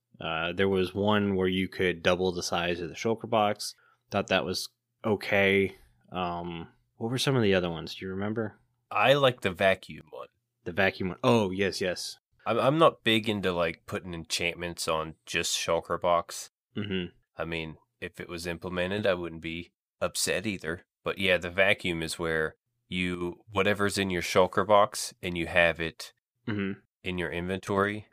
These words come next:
Speaker 2: all the items that you're gathering would automatically go into that shulker box instead of your inventory. I thought that would be great for inventory management.
Speaker 1: And he also has the feeder, which would take stuff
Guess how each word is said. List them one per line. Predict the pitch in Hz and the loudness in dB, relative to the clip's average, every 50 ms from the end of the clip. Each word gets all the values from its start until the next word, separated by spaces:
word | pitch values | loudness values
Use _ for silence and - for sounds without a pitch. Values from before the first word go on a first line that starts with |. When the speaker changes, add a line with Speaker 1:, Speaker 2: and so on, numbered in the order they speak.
| _ _ - | _ _ 0
Speaker 2:
all | 92 92 98 | 2 2 2
the | 90 90 92 - - | 2 -2 -4 -2 0
items | 90 95 101 95 95 90 90 87 82 - - | 0 2 2 2 0 -2 -2 -4 -6 -2 2
that | 87 82 82 | 2 2 2
you're | 85 87 85 | 0 -2 -6
gathering | 82 85 - 92 92 98 101 92 92 85 82 82 80 78 80 78 - _ _ _ _ - | -2 2 6 6 8 8 6 4 2 -2 -4 -4 -4 -6 -8 -12 -16 _ _ _ _ -6
would | 90 82 - - - | -6 -6 -6 -4 -2
automatically | - 90 87 90 90 95 92 92 92 90 87 87 87 85 - - 87 82 | 2 4 4 4 4 2 2 2 4 4 4 2 0 -4 -6 -6 -6 -6
go | 82 85 85 85 85 | -2 -2 -2 0 -2
into | 82 80 82 80 | -2 -4 -2 0
that | 80 80 82 - | 0 0 0 -2
shulker | - - 98 87 82 - 87 82 | -2 -2 -2 -2 -2 -4 -6 -4
box | 82 78 78 78 - - | -2 -2 -2 -4 -6 -12
instead | 87 85 - - 90 82 78 | -12 -10 -6 -4 -2 -2 -4
of | 76 78 | -4 -6
your | 80 80 82 | -6 -6 -6
inventory. | 87 85 82 80 - - - - - - - _ _ _ _ _ - | -6 -6 -8 -10 -12 -12 -14 -12 -12 -14 -16 _ _ _ _ _ -10
I | 90 | -4
thought | - - 82 76 - | -2 -2 -2 0 0
that | 80 78 78 | -4 -4 -4
would | 78 73 73 | -6 -14 -14
be | 80 78 78 76 78 - _ _ _ _ _ _ | -12 -12 -10 -12 -12 -16 _ _ _ _ _ _
great | - 90 85 82 87 90 87 - - | -14 -12 -8 -4 -4 -4 -4 -4 -8
for | - - - 82 78 76 76 - - | -12 -10 -8 -8 -6 -8 -8 -10 -12
inventory | 85 82 76 76 - - 78 76 71 | -14 -14 -14 -16 -14 -12 -12 -12 -10
management. | 76 78 73 73 73 - - 67 - _ _ _ _ _ _ _ _ _ | -10 -10 -10 -10 -12 -12 -14 -16 -16 _ _ _ _ _ _ _ _ _
Speaker 1:
And | - 117 110 107 | -4 -2 0 2
he | 104 104 | 2 2
also | 113 117 - 113 92 | 2 0 0 0 0
has | 95 92 90 85 87 85 | 2 2 0 0 -2 -6
the | 92 87 | -8 -8
feeder, | - - - 110 107 95 92 90 82 80 80 - - | -6 -2 0 2 2 4 2 2 0 -2 -6 -6 -6
which | 95 87 87 - - - - - | -4 -4 -4 -4 -8 -8 -6 -6
would | 90 87 87 85 82 80 - - | -4 -2 -2 -4 -6 -8 -10 -6
take | - 104 95 90 - | -2 0 0 0 0
stuff | - - 87 - | -2 -2 -4 -4